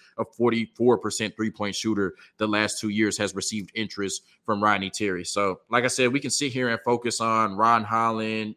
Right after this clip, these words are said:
A J Johnson, Rowan Brumbaugh, Terrio Morris, Tyrese Hunter, and Dylan Mitchell all we want, but I think we need to pivot and focus on who's on the roster, who will be playing for Texas next year. And I think Rodney Terry has done a really good job of building the foundation of this roster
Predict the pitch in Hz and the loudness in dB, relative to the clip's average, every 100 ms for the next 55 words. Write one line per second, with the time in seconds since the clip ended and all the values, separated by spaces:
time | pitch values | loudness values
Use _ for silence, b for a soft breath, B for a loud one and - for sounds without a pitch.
0 | - 107 110 104 110 110 104 110 107 101 | -6 -2 -2 0 0 0 -2 -6 -6 -4
1 | 107 110 95 107 101 104 101 101 - 113 | -2 -2 -4 -4 0 2 2 2 -2 -2
2 | 107 101 101 104 101 98 - b b - | -2 -2 -4 -2 -2 -4 -12 b b 0
3 | 127 113 _ 107 104 113 113 104 95 110 | 2 2 _ -6 -2 0 0 0 0 -2
4 | 98 107 - 101 101 107 104 98 92 110 | 0 -2 -2 -2 2 2 2 -2 -2 -4
5 | - 104 - - 120 107 110 107 - - | 0 -2 -2 -6 -6 -4 -4 -4 -10 -4
6 | 123 113 117 110 101 110 107 107 107 101 | -2 -2 -4 -6 -4 -2 -2 -2 -2 -2
7 | 107 120 113 - 110 110 107 110 117 - | 0 0 0 2 2 4 4 4 4 2
8 | 117 104 117 110 98 117 113 110 120 120 | -4 -4 -4 -2 2 2 0 -4 -2 -2
9 | 120 117 B B - 117 120 120 110 113 | -2 -6 B B -2 4 4 2 0 0
10 | - 117 113 104 117 90 101 107 104 117 | 0 0 2 2 0 -2 0 2 0 0
11 | 110 104 98 107 90 104 139 107 110 95 | 0 0 -2 -2 0 0 2 2 2 2
12 | 107 107 104 95 B B - 110 90 117 | 2 4 4 0 B B -2 -2 0 4
13 | 123 117 98 - 110 110 101 107 110 110 | 4 4 -2 -2 2 2 2 0 0 -4
14 | 95 110 101 107 - 101 104 104 107 107 | -2 -2 0 -2 0 2 2 2 -2 -4